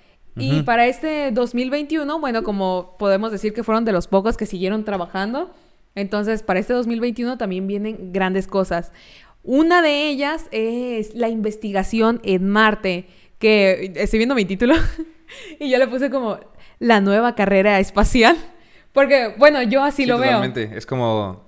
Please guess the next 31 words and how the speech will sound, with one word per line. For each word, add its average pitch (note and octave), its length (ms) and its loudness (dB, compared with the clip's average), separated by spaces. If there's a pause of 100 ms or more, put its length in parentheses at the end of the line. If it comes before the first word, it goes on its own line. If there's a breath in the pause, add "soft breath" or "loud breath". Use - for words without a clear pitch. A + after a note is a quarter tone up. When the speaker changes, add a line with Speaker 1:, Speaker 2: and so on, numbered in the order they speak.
(880)
Speaker 2:
algún, C3+ 420 -4
en B2 140 -4
algún B2+ 160 0
momento D#3 260 2
fue D3 140 2
la C#3 60 4
Luna, C#3+ 500 0
ahora A#2 240 -2
van A#2+ 260 -2
todos B2 220 -6
hacia A2 180 -8
Marte, F#2+ 280 -6
¿no? F2+ 60 -8
Speaker 1:
Sí, A3+ 120 4
ajá, G#3+ 320 4
ahora G3+ 320 4
vamos G3 300 2
todos F3+ 220 0
para F#3+ 140 0
Marte. G3 380 0 (140)
Bueno, F#3 160 0
nosotros F3 360 -4
no, G#3 140 -6
pero F#3 220 -4
todos F3 340 -2
para F3 140 -2
Marte. G3+ 400 -2 (960 loud breath)
Y D4 180 2
que D#4 140 2
de D#4 240 2
hecho, F4+ 420 -2